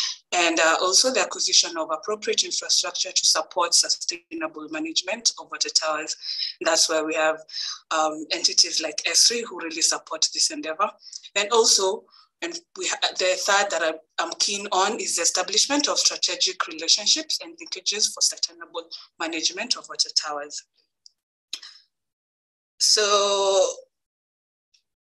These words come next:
with this, we know this is the things that we need to have, and with this, we need to have information.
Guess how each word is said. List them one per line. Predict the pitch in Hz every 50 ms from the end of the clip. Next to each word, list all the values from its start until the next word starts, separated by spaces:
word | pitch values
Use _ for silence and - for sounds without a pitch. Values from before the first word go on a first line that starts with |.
| _ 220 190
with | 214 226 220 214
this, | 240 233 208 196 - - - - - - -
we | 196 196
know | 196 214 214 214 208 196 196 - -
this | 196 202 - -
is | -
the | - 170
things | - - 180 180 170
that | 170 160 - -
we | 170 170
need | 170 170 170
to | - - 175
have, | 160 - 175 165 160 165
and | 170 170
with | 180 170
this, | 190 196 196 -
we | 180 170
need | 175 170 -
to | - - - -
have | 160 156 160
information. | 156 156 - 160 151 160 156 151 - 151 151